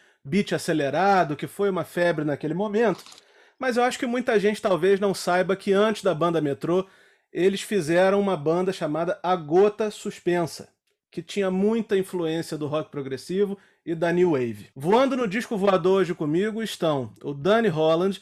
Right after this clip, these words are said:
a Virginie e o Alec Hyatt,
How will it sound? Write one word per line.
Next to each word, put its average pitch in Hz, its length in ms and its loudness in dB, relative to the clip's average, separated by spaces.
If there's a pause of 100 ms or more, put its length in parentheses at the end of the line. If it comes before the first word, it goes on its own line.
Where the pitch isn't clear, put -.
(240)
a 147 140 -6
Virginie 202 720 0 (520)
e 165 100 0
o 190 100 6
Alec 175 400 2
Hyatt, 135 540 -4